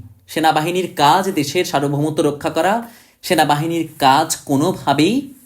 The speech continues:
একটি দেশের রাজনীতিকে নিয়ন্ত্রণ করা নয়। রাজনীতিকে নিয়ন্ত্রণ করার সিদ্ধান্ত সাধারণ মানুষ নিবে, রাজনৈতিক দলগুলো নিবে এবং গণতান্ত্রিক উপায়ে হতে হবে। যদি সেটা গণতান্ত্রিক উপায়ে না হয়, সেটা সাধারণ মানুষ চব্বিশের মতো গণ অভ্যুত্থানের মধ্য দিয়ে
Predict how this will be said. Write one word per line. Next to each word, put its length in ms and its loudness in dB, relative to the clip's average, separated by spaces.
একটি 260 -4
দেশের 340 0
রাজনীতিকে 500 -2
নিয়ন্ত্রণ 480 -4
করা 260 -6
নয়। 300 -2
রাজনীতিকে 560 0
নিয়ন্ত্রণ 420 -4
করার 200 0
সিদ্ধান্ত 640 -4
সাধারণ 480 0
মানুষ 380 -2
নিবে, 280 -4
রাজনৈতিক 520 0
দলগুলো 420 2
নিবে 380 -2
এবং 200 0
গণতান্ত্রিক 540 0
উপায়ে 240 -2
হতে 200 -6
হবে। 280 -6
যদি 160 2
সেটা 180 0
গণতান্ত্রিক 480 -2
উপায়ে 260 2
না 260 6
হয়, 240 -2
সেটা 260 -2
সাধারণ 420 0
মানুষ 280 -2
চব্বিশের 440 -2
মতো 180 -4
গণ 220 0
অভ্যুত্থানের 640 -2
মধ্য 280 0
দিয়ে 260 -2